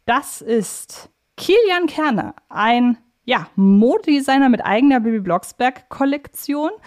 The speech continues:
Und vor allem, und da ist er wahrscheinlich den meisten von euch, oder darüber ist er wahrscheinlich den meisten von euch bekannt, er ist die Synchronstimme der Figur Kili in den Folgen Der Hexenball und Das Modeatelier.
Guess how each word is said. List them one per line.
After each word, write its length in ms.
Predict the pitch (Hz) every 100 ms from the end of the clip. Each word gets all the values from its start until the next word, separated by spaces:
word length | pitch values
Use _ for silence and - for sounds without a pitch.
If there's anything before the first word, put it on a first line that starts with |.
| - - - _
Und 320 | - 370 440
vor 300 | - - 240
allem, 420 | - 180 202 262 277 -
und 160 | 202
da 100 | 220
ist 180 | 233 240
er 100 | 226
wahrscheinlich 440 | 208 - 214 214
den 160 | - 196
meisten 420 | 208 311 - -
von 220 | - 202
euch, 300 | - 170 170 _
oder 300 | 156 - 175
darüber 380 | 196 214 233 202
ist 100 | 214
er 80 | 185
wahrscheinlich 240 | 196 208
den 140 | 202
meisten 400 | 190 233 381 -
von 180 | 247 190
euch 180 | - 175
bekannt, 400 | - - 185 262 - - - -
er 200 | - 330
ist 220 | 403 - -
die 100 | 277
Synchronstimme 1160 | 277 262 - 247 262 370 - - 185 214 247
der 240 | - 196 208
Figur 540 | - 233 196 190 208
Kili 540 | 214 - - 339 202 151
in 280 | - 220
den 140 | 240 240
Folgen 420 | - 226 220 190
Der 160 | 196 226
Hexenball 720 | 294 - 311 226 214 208 208
und 320 | 202 202 - _ -
Das 180 | 208
Modeatelier. 1000 | 196 202 240 220 - 175 - 175 170 214